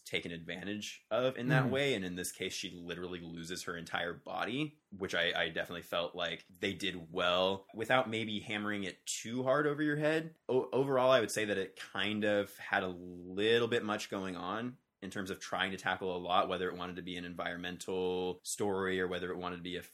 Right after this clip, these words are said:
Speaker 1: female empowerment story, which are both really awesome topics to tackle. But I did feel like there was kind of a disconnect almost third of the way or halfway through the episode. But I, I gotta say, there was a lot of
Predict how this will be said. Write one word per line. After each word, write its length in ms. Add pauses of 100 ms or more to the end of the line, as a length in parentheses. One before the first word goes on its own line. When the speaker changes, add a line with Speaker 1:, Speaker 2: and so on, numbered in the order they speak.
(120)
Speaker 1:
female 340
empowerment 440
story, 280
which 200
are 60
both 340
really 200
awesome 320
topics 420
to 100
tackle. 560 (260)
But 100
I 100 (140)
did 180
feel 160
like 160
there 80
was 80
kind 180
of 60
a 60
disconnect 600
almost 440
third 120
of 60
the 60
way 80
or 80
halfway 320
through 420
the 140
episode. 500 (380)
But 180
I, 220
I 100
gotta 140
say, 160
there 100
was 100
a 40
lot 200
of 120